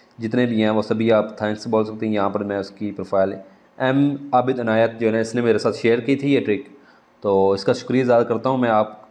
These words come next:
और जितने भी आप सब जितने भी हैं, अगर आपके पास कोई ट्रिक हो तो आप शेयर कर सकते हैं, आपका भी नाम ऐसे शो कर दिया जाएगा ताकि आप भी पब्लिसिटी थोड़ी सी ले लें। तो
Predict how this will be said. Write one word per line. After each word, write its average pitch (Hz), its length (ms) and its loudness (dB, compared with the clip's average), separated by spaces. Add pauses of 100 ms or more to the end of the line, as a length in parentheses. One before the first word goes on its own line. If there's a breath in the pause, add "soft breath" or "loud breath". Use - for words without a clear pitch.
और 123 120 2
जितने 143 280 0
भी 151 140 0
आप 135 300 2 (240)
सब 151 380 -2
जितने 151 280 0
भी 143 100 0
हैं, 123 100 2
अगर 127 260 4
आपके 139 260 0
पास 139 180 0
कोई 139 140 2
ट्रिक 139 260 0
हो 135 100 2
तो 123 80 0
आप 117 160 2
शेयर 127 200 0
कर 135 120 0
सकते 135 220 -6
हैं, 131 80 0
आपका 117 240 0
भी 123 120 -2
नाम 113 220 0
ऐसे 117 180 -4
शो 113 200 -2
कर 127 160 0
दिया 139 160 2
जाएगा 107 280 2 (480 loud breath)
ताकि 113 240 -2
आप 107 280 0
भी 113 160 -2 (300)
पब्लिसिटी 104 400 -4
थोड़ी 98 160 -8
सी 95 140 -10
ले 95 160 -4
लें। 90 140 -8 (640 soft breath)
तो 90 440 -2